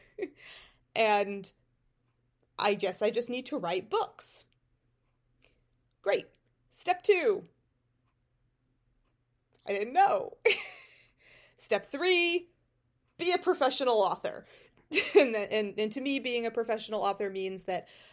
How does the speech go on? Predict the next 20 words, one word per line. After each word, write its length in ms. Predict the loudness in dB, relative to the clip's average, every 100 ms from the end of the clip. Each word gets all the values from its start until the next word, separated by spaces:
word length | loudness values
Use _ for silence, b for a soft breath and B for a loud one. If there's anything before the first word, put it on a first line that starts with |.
| B 0
I, 460 | 2 4 0 -2 -6 _ _ -4
and 120 | -2
I'm 120 | -2
still 280 | -4 -6 -4
not 240 | -2 -4
quite 320 | -2 -2 -2
there 180 | -2 -4
yet, 300 | -2 -4 -4
but 240 | -6 -6 -8
to 100 | -12
be 400 | -10 -8 -8 -6
a 80 | -6
full-time 560 | -4 -2 -2 -4 -6 -2
author 640 | -2 -2 -4 -6 -6 -8 B B B
or 180 | -6 -2
writer 680 | 0 0 0 -2 -2 -6
would 220 | -6 -8 -6
be 420 | -8 -6 -8 -10
someone, 600 | -8 -6 -4 -6 -6 -8 -12 -16 -8
like, 200 | -8 -8